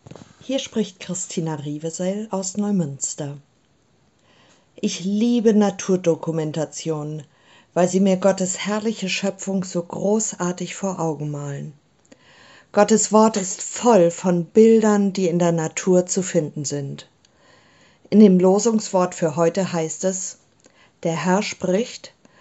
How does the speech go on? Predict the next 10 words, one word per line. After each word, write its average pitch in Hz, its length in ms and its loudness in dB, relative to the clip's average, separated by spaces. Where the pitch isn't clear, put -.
„Ihr 247 400 2
habt 208 480 -2
gesehen, 185 640 0
was 170 220 -4
ich 185 240 -6
an 170 120 0
den 170 180 2
Ägyptern 196 640 -2
getan 175 600 -4
habe 143 400 -10